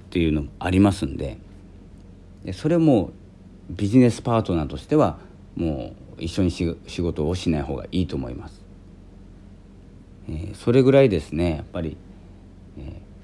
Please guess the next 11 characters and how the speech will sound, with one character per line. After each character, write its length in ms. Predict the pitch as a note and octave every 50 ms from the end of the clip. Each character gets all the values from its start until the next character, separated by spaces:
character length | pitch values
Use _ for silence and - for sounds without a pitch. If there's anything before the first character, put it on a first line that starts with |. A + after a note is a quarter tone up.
| - -
ー、 40 | -
ク-、 80 | - - - - - - - - -
ク 160 | - - F3 E3
ズ 280 | - C3+ A2+ G2+ - - - - -
と 200 | - F#2 F2+ - - -
思 360 | E2+ F2 F2+ F#2+ G2 G2 G2
わ 120 | F#2+ F#2+
れ 120 | F#2+ F#2+ E2
る 140 | D2+ C#2+ B1+ -
行 380 | - - - G2+ G2 F2+ F2 E2+
動 320 | D#2 F2 D#2 D2+ D#2 -